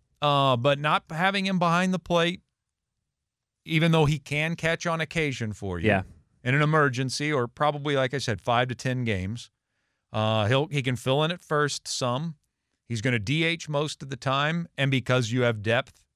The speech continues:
Speaker 1: on your bench, you can give him a few days off here and there. So
Speaker 2: Yeah.
Speaker 1: I think you can manage him better. He's, he's probably gonna go on the I L at some point.
Speaker 2: <laughs> Yeah.
Speaker 1: But at least he won't spend half the year on it.
Speaker 2: Yeah.
Speaker 1: Okay? Um,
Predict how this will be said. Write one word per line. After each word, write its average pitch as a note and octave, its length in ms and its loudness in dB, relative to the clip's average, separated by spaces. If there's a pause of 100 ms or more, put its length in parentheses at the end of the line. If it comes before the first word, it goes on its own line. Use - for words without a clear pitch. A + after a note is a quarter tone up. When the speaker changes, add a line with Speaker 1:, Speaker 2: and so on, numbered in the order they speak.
(380)
Speaker 1:
on B2 140 0
your G#2+ 100 0
bench, G3 500 -2 (460)
you C3 100 0
can C#3+ 300 0 (100)
give C#3 160 0
him D3+ 100 -2
a C3 40 -6
few D#3+ 220 -2
days D#3+ 280 0
off F#3+ 280 -2
here G2 160 -6
and E2 120 -8
there. D2+ 160 -14
So - 160 0
Speaker 2:
Yeah. C#3 100 6
Speaker 1:
I D3 40 4
think E3 220 -2
you F#3 100 0
can E3+ 260 0
manage F3 400 0
him F3 140 -2
better. E3 320 0 (120)
He's, B2+ 440 -4
he's A2+ 280 -4 (300)
probably C#3+ 280 2
gonna F#3 200 2
go F#3+ 140 4
on F#3+ 180 4
the F#3 100 2
I F#3 200 4
L F3+ 180 4
at A2 100 -4
some A2+ 240 -2
point. G#2 280 -2
Speaker 2:
<laughs> - 0 -
Yeah. C#3+ 380 4
Speaker 1:
But C#3+ 100 4
at D#3 120 2
least D#3 420 0
he D#3 340 -2
won't E3+ 260 0
spend E3+ 260 -2
half D3+ 240 -2
the E3 100 -6
year F3+ 260 4
on - 140 -6
it. - 100 -16 (360)
Speaker 2:
Yeah. G2+ 120 0
Speaker 1:
Okay? C3+ 260 4 (380)
Um, C3+ 680 2